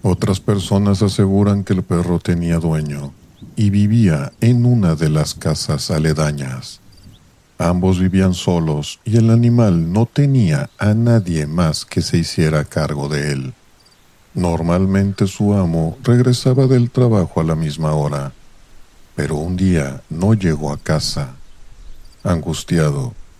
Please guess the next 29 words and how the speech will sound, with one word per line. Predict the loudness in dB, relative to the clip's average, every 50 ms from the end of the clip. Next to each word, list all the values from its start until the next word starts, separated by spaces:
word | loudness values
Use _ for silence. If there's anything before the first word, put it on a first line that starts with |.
| -20 -14 _
el | -2 -2 -2 -2
can | 0 0 2 4 4 2
se | 0 0 0
escapó | 0 0 0 -2 -2 -2 0 0 0 0 0
para | 0 0 0 2
ir | 2 2
a | 0
buscarlo | 0 0 -2 -4 -6 -6 -4 -4 -2 -2 0 -2
a | 0
las | 0 0 -2 -4
calles | -6 -4 -4 -4 -2 -4 -4 -6 -6 -8 -12 -14 -20 -20 -18 -18 -18 -18 -18 -20 -20 _ -20 -20 -20 _ -2
y | 0 0
se | 0 2 2 2
la | 4 4 2 2
pasó | 0 -2 -2 -2 0 0 0 0 0 -2 -6 -8
deambulando | 0 2 2 4 4 4 4 4 4 4 4 2 0 0 -2 -2
durante | -2 -2 -4 -4 -4 -8 -6 -4 -2 -2
días. | 0 -2 -2 -4 -4 -6 -10 -12 -16 -20 -20 _ _ -20 -20 _ _ _ _ _ _ _ _ _ _ _
Debilitado | -4 -2 -2 0 0 0 0 0 -2 -2 0 0 0 0 -2 -4
por | -4 -2 -2 0
el | 0 -2
frío, | -4 -4 -2 0 0 0 0 -2 -4 -6 -8 -12 -16 _ _ _ _
la | -2 -2 -2
falta | -2 0 0 2 2 0 2 0 0
de | 2 2 2
agua | 2 2 0 0 0 0
y | 0
de | 0 -2 -4
comida, | -2 -2 -2 -2 0 -2 -2 -2 -2 -2 -2 -4 -8